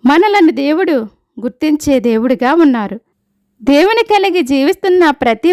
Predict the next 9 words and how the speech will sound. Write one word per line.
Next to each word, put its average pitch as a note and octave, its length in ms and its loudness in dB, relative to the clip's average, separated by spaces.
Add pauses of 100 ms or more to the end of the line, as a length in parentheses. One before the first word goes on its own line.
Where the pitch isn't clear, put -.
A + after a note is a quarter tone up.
ఒక్కరూ D#4 300 0
ఆలోచనలు A#3+ 840 -2 (500)
యోగ్యమైనవిగా A3+ 960 0
ఉండాలి, A3 480 -2 (480)
ఇతరులకు C#4 680 -2 (440)
మేలు A#3+ 280 0
చేసే C#4+ 440 0
విధముగా A3 520 -2
ఉండాలి. B3 520 -4